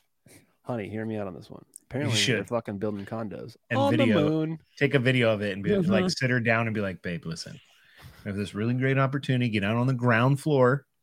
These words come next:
Speaker 2: okay?" <laughs>
Speaker 1: I know it's a bitch to move the couch all the way up three floors.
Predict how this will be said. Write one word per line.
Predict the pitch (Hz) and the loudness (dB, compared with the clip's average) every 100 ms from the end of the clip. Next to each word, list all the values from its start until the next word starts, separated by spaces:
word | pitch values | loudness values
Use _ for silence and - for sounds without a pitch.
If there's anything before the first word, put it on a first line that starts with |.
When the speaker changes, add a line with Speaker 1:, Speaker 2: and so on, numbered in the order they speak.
| _ | _
Speaker 2:
okay?" | 107 117 113 131 - - - - | -4 2 2 2 -6 -20 -20 6
<laughs> | 170 - 185 185 - 214 220 - | 6 8 6 6 6 6 6 4
Speaker 1:
I | 170 123 | 4 4
know | 127 139 156 165 170 | 4 6 6 4 0
it's | 123 - | -2 -2
a | |
bitch | 117 104 123 147 | -2 -2 -4 -4
to | - | -6
move | 143 143 | -6 -4
the | 135 | -4
couch | 131 139 127 123 - - | -4 -4 -4 -6 -8 -6
all | 107 | -2
the | 117 120 | -2 -2
way | 127 | 0
up | - | 2
three | 131 | 2
floors. | 127 113 104 101 | -2 2 2 2